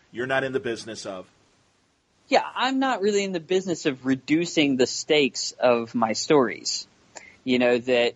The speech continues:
Speaker 2: uh, eh, to me, if, if we did an, a what if of this, people would look at it and they would, they would, "Oh, that's an interesting idea," but totally, but, you know,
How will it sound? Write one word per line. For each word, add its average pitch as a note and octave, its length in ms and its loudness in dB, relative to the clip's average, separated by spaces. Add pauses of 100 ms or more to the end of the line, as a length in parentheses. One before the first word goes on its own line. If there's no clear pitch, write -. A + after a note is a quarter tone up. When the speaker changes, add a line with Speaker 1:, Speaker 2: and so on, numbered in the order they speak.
(120)
Speaker 2:
uh, A#2 640 2 (260)
eh, C#3 260 -2
to D3+ 120 -4
me, C#3+ 580 2 (680)
if, - 720 -4
if F3 200 0
we B3 200 4
did G#3+ 380 4
an, E3 440 2 (120)
a D3 140 6
what D#3 260 2
if B2 380 -2 (760)
of B2 240 -2
this, A2 480 -6 (480)
people F4+ 260 0
would E4 140 2
look A#3+ 220 2
at G#3+ 200 4
it B3 180 2
and B3+ 160 -2
they B3 120 2
would, A#3 240 -4
they B3+ 160 2
would, B3+ 140 -2
"Oh, E4+ 300 2
that's F#3 200 0
an C4+ 100 4
interesting C3 560 0
idea," A#2+ 460 2 (240)
but A#3+ 140 0
totally, G#3+ 480 0
but, G#3+ 220 0
you C4 120 2
know, D3+ 260 4